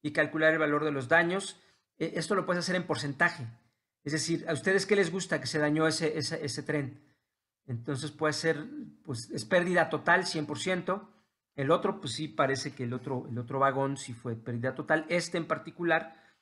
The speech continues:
pues quién sabe, o sea, los controles, la parte de la suspensión y todo esto, los motores, no sabemos cuál es el nivel de daño, ¿no?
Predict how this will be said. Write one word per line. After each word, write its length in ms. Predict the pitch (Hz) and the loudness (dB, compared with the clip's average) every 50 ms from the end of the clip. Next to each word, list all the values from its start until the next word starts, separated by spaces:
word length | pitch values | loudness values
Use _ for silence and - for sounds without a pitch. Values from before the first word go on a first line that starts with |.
| _ _ _ _ | _ _ _ _
pues 180 | _ 135 120 - | _ -8 -8 -4
quién 160 | - 175 175 | -4 -2 -2
sabe, 320 | 165 - 208 214 214 175 147 | 2 4 4 6 6 4 4
o 60 | 127 | 2
sea, 140 | - 151 139 | 0 -2 -4
los 140 | 139 127 | -4 -4
controles, 840 | - - 131 127 123 160 156 160 160 156 151 151 151 156 151 - - - - - - _ _ - | -4 -6 -6 -4 2 4 6 6 6 6 6 4 4 4 2 -2 -8 -16 -20 -20 -20 _ _ -6
la 180 | 131 127 123 | -6 -6 -2
parte 340 | - 143 135 139 - 156 143 | 0 0 0 0 -2 -2 -2
de 80 | 127 127 | -2 -2
la 120 | 123 113 | -4 -6
suspensión 640 | 110 - - - 131 117 113 - 156 151 147 147 139 | -6 -10 -10 -8 -6 -6 -4 -2 0 2 2 2 0
y 100 | 131 139 | -4 -4
todo 220 | - 143 139 135 | -2 -2 -2 -2
esto, 180 | 135 - - 139 | -4 -4 -6 -6
los 140 | 131 127 120 | -6 -4 -4
motores, 480 | 127 127 127 127 143 147 143 143 135 | -4 -4 -2 0 0 0 0 0 -2
no 120 | 147 156 160 | 0 0 0
sabemos 460 | 160 165 160 147 143 139 139 135 - | 0 -2 -2 -2 -2 -4 -6 -8 -8
cuál 160 | - 143 131 | -8 -6 -6
es 140 | 131 127 131 | -6 -8 -8
el 80 | 123 | -8
nivel 180 | 117 117 120 120 | -6 -6 -6 -4
de 80 | 117 123 | -2 0
daño, 320 | 139 151 151 135 123 117 | 0 0 0 0 -4 -6
¿no? 180 | 117 139 170 | -8 -10 -12